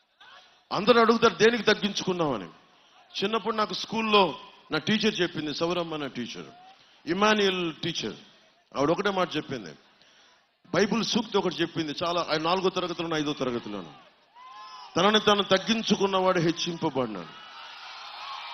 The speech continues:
అంటే నాకేం అర్థమైంది అంటే, నాకేం అర్థమైంది అంటే,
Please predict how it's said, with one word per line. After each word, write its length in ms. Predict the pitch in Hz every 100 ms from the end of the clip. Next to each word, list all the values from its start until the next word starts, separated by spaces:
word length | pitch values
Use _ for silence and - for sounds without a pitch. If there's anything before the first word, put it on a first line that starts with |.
| - -
అంటే 140 | 160 208
నాకేం 360 | 202 185 247
అర్థమైంది 520 | 240 - 226 226 214
అంటే, 520 | 208 190 196 226 190 123 - - - - - - - - - - - - - - -
నాకేం 380 | 151 156 190 247
అర్థమైంది 680 | 240 214 220 208 196 180 170
అంటే, 480 | 156 196 196 147